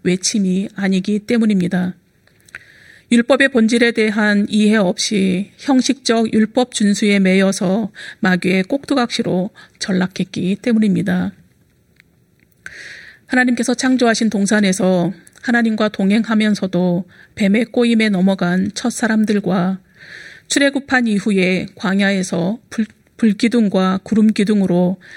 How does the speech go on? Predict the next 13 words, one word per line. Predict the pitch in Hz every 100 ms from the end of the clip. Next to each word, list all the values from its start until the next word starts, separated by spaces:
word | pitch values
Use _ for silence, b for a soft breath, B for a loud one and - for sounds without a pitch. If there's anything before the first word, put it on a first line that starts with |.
| B
자신들을 | 214 185 202 214 208
세심히 | - 285 277 285 262
인도하시는 | 196 190 214 214 196 180 180 196
하나님을 | - 254 240 196 180 180 208 B B -
매일매일 | 208 214 240 247 190 180 202 208
경험하고도 | - 185 196 196 202 185 175 175 180 _ _ - B _
가나안 | 220 208 202
땅에 | 185 190
들어가지 | 190 220 208 214 220
못했던 | 185 - 214 - 185 185 208 B B B
출애굽의 | - 269 262 196 180 185 -
일 | 208 214
세대들과 | 208 220 208 208 180 185 165